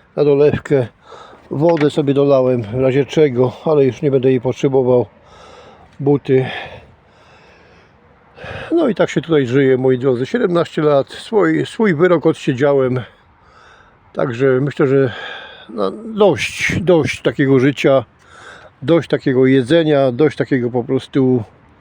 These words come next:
a szkoda mi, szkoda mi słów, wiecie. Wracam do domu, napiszę dzisiaj szefowi, że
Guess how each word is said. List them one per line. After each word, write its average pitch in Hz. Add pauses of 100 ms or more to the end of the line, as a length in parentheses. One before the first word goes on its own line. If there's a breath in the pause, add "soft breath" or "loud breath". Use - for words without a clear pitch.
(1160 soft breath)
a 139
szkoda 131
mi, 123
szkoda 180
mi 165
słów, 139
wiecie. 135 (840 loud breath)
Wracam 175
do 139
domu, 160 (200 loud breath)
napiszę 147
dzisiaj 123
szefowi, 127
że 110